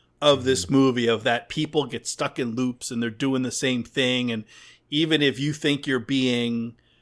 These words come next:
Speaker 1: a lot of times when we think we're being unique or clever or off the cuff, that we're just, we're being cliche. And as
Speaker 2: Yeah.
Speaker 1: a bartender, he's seen lots of guys try to pick up lots of women,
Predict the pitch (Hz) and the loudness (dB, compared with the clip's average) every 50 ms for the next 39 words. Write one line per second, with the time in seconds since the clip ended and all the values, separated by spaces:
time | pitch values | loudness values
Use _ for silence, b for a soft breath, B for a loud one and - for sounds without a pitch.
0 | _ - - 131 135 135 139 139 135 - - 156 135 131 131 131 120 - 131 117 | _ -4 0 2 4 6 6 4 2 0 0 2 2 2 2 2 0 -2 0 0
1 | 117 120 113 - 151 139 139 - 143 131 123 110 104 135 131 127 123 123 120 117 | 0 -2 -2 -2 -2 -4 -4 -2 -2 -2 -2 -2 -2 -2 0 2 2 2 0 0
2 | 117 113 113 120 123 127 131 123 - 139 117 110 - - - - 123 123 123 120 | 0 0 0 2 2 0 0 -2 -4 -6 -6 -6 -8 -12 -8 -4 -2 -2 -2 0
3 | 120 127 123 123 123 123 123 b b b b b b b - 127 117 120 127 127 | 0 0 0 0 -2 -4 -8 b b b b b b b -8 -2 2 4 4 4
4 | 123 - - 123 - - - 135 127 120 - - 123 113 113 120 120 131 131 135 | 2 0 -6 -10 -6 0 2 4 4 2 0 -2 -6 -6 -4 0 2 4 4 4
5 | 127 101 - 127 120 - - _ _ _ - 127 127 113 - 143 139 139 135 131 | 2 2 0 -2 -2 -2 -4 _ _ _ -2 -2 -2 0 0 2 2 4 4 2
6 | - - - - 120 107 - - - 120 113 117 113 110 110 113 113 b b b | 0 -2 -6 -6 -4 -2 -2 -2 -2 -2 -2 -2 -2 -4 -6 -8 -10 b b b
7 | b b b b - 131 131 131 131 131 131 131 123 135 120 - 151 156 175 240 | b b b b -2 2 4 4 4 4 4 2 2 2 0 2 4 6 6 6
8 | 254 - - 165 143 123 120 117 117 113 110 113 - b b b b b b - | 4 2 0 0 0 2 2 0 0 -2 -2 -4 -14 b b b b b b -12
9 | - - 220 208 180 147 - - - - 185 165 147 127 120 117 113 110 110 107 | -6 -4 -4 -2 -2 -2 -2 -2 0 0 2 2 2 2 2 0 -2 -6 -8 -10
10 | 110 - _ _ _ _ _ _ _ _ _ _ _ _ _ - 131 135 131 131 | -14 -16 _ _ _ _ _ _ _ _ _ _ _ _ _ -4 0 2 4 4
11 | 127 - - 131 113 113 139 123 117 110 110 110 107 110 - - - 135 117 113 | 2 0 -4 -6 -4 0 2 2 4 4 2 0 -2 -6 -8 -8 -4 -2 -2 0
12 | 117 117 - - 135 120 - 120 117 107 - 127 123 117 117 - - 135 113 104 | -2 -4 -4 -6 -6 -6 -4 -4 -4 -4 -4 -4 -4 -4 -4 -4 -6 -8 -8 -8
13 | 117 110 113 110 107 104 101 101 101 101 107 - | -8 -6 -4 -4 -4 -6 -8 -10 -12 -14 -16 -20